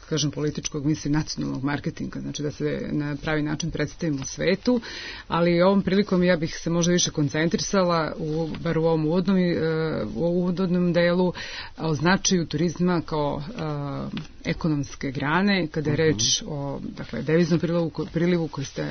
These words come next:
Speaker 1: malo pre pomenuli, kada je reč, naravno, posledično otvaranju nekih, e, novih radnih, e, mesta,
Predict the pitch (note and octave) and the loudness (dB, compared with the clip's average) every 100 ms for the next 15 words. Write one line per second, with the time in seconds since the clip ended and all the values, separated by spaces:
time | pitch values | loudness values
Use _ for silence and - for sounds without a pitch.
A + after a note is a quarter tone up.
0 | C#3+ D3 D3 - - - - - C#3 C#3 | -4 -2 -4 -6 -8 -8 -10 -12 -8 -4
1 | E3 G3+ G#3+ G#3+ G#3 - - - - D#3 | 0 2 4 2 0 -8 -12 -14 -8 0
2 | D3 E3 D#3+ - - - D#3+ D3 D#3 D3+ | 4 6 4 2 -2 -2 -2 0 2 0
3 | D#3 D3 F3+ D#3 C#3+ D3 D3+ D3+ C#3+ - | 0 0 0 -2 -4 -2 0 0 0 -4
4 | - D#3+ C#3 C#3 C3+ D3+ D3 C#3 D3+ D3 | -8 -6 -6 -4 -2 -2 -2 -4 -4 -4
5 | C3 C3+ - D#3 C#3 C3+ - C#3 E3 G#3 | -4 -6 -6 -6 -6 -6 -6 -2 0 -2
6 | - G#3 | 0 2